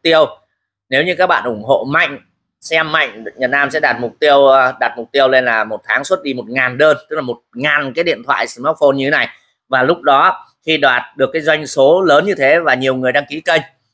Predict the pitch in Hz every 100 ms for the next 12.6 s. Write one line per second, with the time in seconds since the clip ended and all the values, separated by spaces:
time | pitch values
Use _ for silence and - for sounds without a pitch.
0 | _ 123 123 127 143 127 139 143 - 127
1 | 147 196 190 170 147 202 165 156 143 123
2 | 101 120 - 123 151 185 123 135 117 127
3 | 165 156 131 120 123 117 113 _ _ _
4 | 180 151 104 120 170 156 165 175 175 160
5 | 131 175 170 143 143 180 202 185 165 156
6 | 147 143 151 156 147 175 160 131 110 110
7 | 127 143 170 135 131 165 117 120 110 117
8 | 143 139 147 143 160 180 - 107 156 151
9 | - _ _ _ _ - 120 160 151 127
10 | 175 139 127 180 160 - 165 151 107 123
11 | 135 131 107 110 131 131 131 156 139 143
12 | 151 175 120 104 135 131